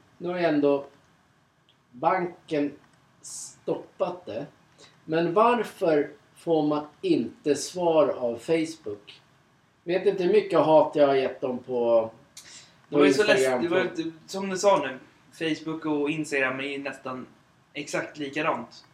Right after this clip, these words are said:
Speaker 1: Ja, men det är ju samma.
Speaker 2: När jag var inne på Facebook och skulle avsluta min grej, då var jag inne och kollade på det som hette också kontor, kontrollcenter på den.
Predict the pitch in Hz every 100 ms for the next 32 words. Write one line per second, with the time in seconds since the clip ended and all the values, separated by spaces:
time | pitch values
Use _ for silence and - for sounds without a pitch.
0 | _ 185 208 214 269 - - - 160 170
1 | 175 180 175 196 - 202 202 - 156 156
2 | - 156 156 147 196 202 143 127 123 120
3 | 117 113 - - 156 180 170 170 170 165
4 | 202 202 160 135 127 120 - _ _ -
5 | 147 147 185 - - 170 143 139 127 117
6 | 113 _ _ _ 147 139 143 131 120 123
7 | 120 120 135 165 156 120